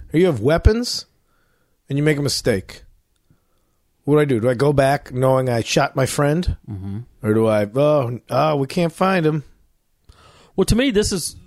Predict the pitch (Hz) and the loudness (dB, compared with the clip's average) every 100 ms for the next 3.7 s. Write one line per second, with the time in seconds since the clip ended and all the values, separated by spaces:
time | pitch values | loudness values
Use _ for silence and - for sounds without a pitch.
0 | - 196 160 147 139 175 165 160 160 - | -20 -4 0 0 2 2 2 2 0 -2
1 | - 127 104 92 90 - - 135 165 156 | 0 0 0 -2 -4 -10 -20 0 0 2
2 | 196 208 139 135 131 113 131 - 127 120 | 0 0 0 0 -2 -2 -2 -4 -4 0
3 | 143 214 151 135 139 123 - | 2 2 0 0 0 0 -4